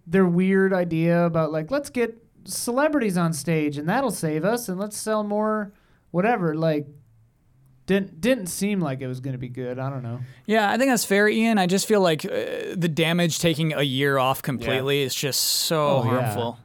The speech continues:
Speaker 1: Well, and the thing that's really funny to me is, like, no one needs them to do a digital event. Like, that's why the, the E S A being involved at all, like, if I were Microsoft or whatever, I'd just be like, "We'll just put our own thing on YouTube. See ya."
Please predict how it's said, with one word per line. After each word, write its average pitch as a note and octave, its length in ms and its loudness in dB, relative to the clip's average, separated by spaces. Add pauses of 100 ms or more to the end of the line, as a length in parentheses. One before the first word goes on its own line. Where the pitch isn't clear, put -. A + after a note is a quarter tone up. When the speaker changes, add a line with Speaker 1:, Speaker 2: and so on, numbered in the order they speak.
(180)
Speaker 1:
Well, A#3 140 4
and A#3+ 80 2
the A3 80 2
thing D4 180 2
that's G3 160 0
really A#3 220 4
funny F3+ 320 0
to D#3 80 -2
me D3+ 180 -4
is, C#3 160 -4
like, C3+ 360 -6 (800)
no G3 220 2
one G#3 220 0
needs F#3+ 300 0
them A#2 360 -4
to D#3 140 -4
do D3 220 0
a C3 40 0
digital C3 420 -4
event. A#2+ 380 -8 (200)
Like, E3 200 0
that's F#3+ 220 0
why G#3+ 80 2
the, E3 140 -6
the F#3+ 320 -2
E C4+ 80 4
S G3 160 0
A G3 240 4
being E3 240 0
involved D#3 420 0
at C#3 100 -4
all, D3 380 2
like, C#3+ 180 -4
if D3+ 120 -6
I G3 100 2
were G3 100 2
Microsoft E3+ 540 -2
or D#3 60 -4
whatever, D#3 340 0
I'd D3 100 -2
just C#3+ 160 -12
be D#3+ 80 -2
like, D3 220 -2 (500)
"We'll C#3+ 220 -4
just D#3+ 240 -6
put D#3 160 -6
our D#3 160 0
own E3 160 0
thing E3 240 -4
on D#3+ 140 -2
YouTube. F#3 420 -2
See E3 260 -2
ya." D#3 200 -4